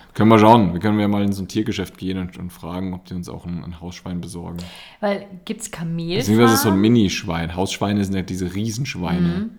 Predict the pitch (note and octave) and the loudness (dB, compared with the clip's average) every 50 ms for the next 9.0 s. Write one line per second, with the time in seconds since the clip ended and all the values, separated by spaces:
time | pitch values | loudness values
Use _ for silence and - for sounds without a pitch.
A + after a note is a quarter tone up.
0 | - - _ _ _ _ _ _ _ _ _ _ _ _ - - E2+ F2 E2+ E2 | -20 -20 _ _ _ _ _ _ _ _ _ _ _ _ -10 -8 -6 -4 -4 -4
1 | E2 F2+ G2 C3+ D3 B2+ G2 - - F#2+ G#2 C3 - A2 F2 F#2 G2+ B2 B2 - | -2 0 0 2 2 0 -2 -2 0 2 2 2 2 0 2 2 2 2 2 0
2 | C3 C3 C3 B2+ A#2+ - - G#2 G2+ - G2 F#2+ F#2+ F2+ - - - - B2+ C3 | 0 0 0 0 0 -2 -4 -6 -6 -4 -4 -2 -2 -4 -6 -10 -14 -14 -12 -6
3 | G2+ G2 G#2+ A2 G2+ G2+ G2 F2 - F2+ E2+ E2 D#2+ D#2 - - - _ - G3 | -2 2 2 2 2 2 0 -2 -2 -4 -4 -4 -4 -6 -8 -12 -16 _ -6 -4
4 | F#3+ F#3+ F#3+ F#3 F#3+ G3+ G3+ - - - _ - F2 E2 F#2 F#2 F2+ F2+ F2+ - | -2 -2 -2 -2 -4 -6 -10 -14 -20 -14 _ -10 -6 -4 -2 -2 -2 -2 -4 -2
5 | - F2+ F2 E2+ F2 F2 F2 E2 F2+ - - - F3 - - - - F#2 G#2 A#2 | -2 -2 -2 -2 -4 -6 -8 -8 -6 -4 -4 -4 -6 -8 -10 -4 2 4 4 4
6 | A#2 A#2 - - - - _ _ - - A#2 C3 D3 D#3 D3 - C3 B2+ B2+ C3+ | 4 2 -2 -10 -12 -16 _ _ 0 6 8 10 10 8 6 4 4 4 4 4
7 | C#3 C#3 C3 A#2 A#2 A#2 A2 A2 G#2+ A2+ A2+ A2 F#2+ F2+ - - - F2+ F2+ F2 | 2 0 0 -2 -2 -4 -4 -4 -6 -6 -6 -8 -8 -10 -10 -12 -12 -12 -10 -8
8 | E2+ E2 G3+ G#3+ G3+ - - - - - E3 - C3+ - G#3 G3 F#3 F3+ F3+ F#3 | -8 -6 -6 -6 -6 -6 -8 -12 -14 -14 -14 -14 -14 -14 -14 -14 -12 -14 -14 -14